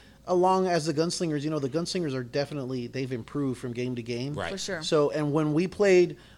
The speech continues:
Speaker 1: the Raiders, that was in their first game.
Speaker 2: Right.
Speaker 1: It
Speaker 3: True.
Speaker 1: was their first home
Speaker 2: Yep.
Speaker 1: game. It was their first
Speaker 2: It
Speaker 1: game,
Speaker 2: was.
Speaker 1: period. And I figured just looking at some of the scores, you know, they, they weren't all wins, but they were competitive for the most part.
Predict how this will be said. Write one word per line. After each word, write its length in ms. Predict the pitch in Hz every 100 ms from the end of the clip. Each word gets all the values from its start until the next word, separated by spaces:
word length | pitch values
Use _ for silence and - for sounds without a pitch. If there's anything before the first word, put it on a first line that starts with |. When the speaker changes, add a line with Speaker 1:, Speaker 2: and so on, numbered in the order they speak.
| -
Speaker 1:
the 100 | 151
Raiders, 460 | 175 196 170 147
that 160 | 156 165
was 140 | 151
in 120 | 147 139
their 140 | 143
first 380 | 135 143 135 -
game. 160 | 117 - - - -
Speaker 2:
Right. 120 | 160
Speaker 1:
It 40 | -
Speaker 3:
True. 140 | 208
Speaker 1:
was 100 | 135
their 100 | 135
first 240 | 143 147
home 180 | 160 151
Speaker 2:
Yep. 100 | 147
Speaker 1:
game. 200 | 151 147
It 60 | 139
was 100 | 131
their 80 | 127
first 260 | - 143 -
Speaker 2:
It 40 |
Speaker 1:
game, 120 | 139
Speaker 2:
was. 140 | 127 123
Speaker 1:
period. 440 | 175 135 120 120 - - - -
And 360 | 151 160 156 151 -
I 200 | 160 170
figured 500 | - 196 180 175 160
just 220 | 175 -
looking 260 | 185 190
at 120 | 175 156
some 160 | 180
of 60 | 175
the 80 | 170
scores, 540 | - 151 147 143 139
you 80 | 143
know, 80 | 143
they, 180 | 139
they 100 | 135
weren't 240 | 139 147 151
all 260 | 151 160
wins, 440 | 147 151 135 131 131
but 180 | 135 139
they 100 | 139
were 120 | 131
competitive 640 | 143 131 156 147 123 123
for 100 | 123
the 100 | 139
most 240 | 135 139 -
part. 280 | 123 120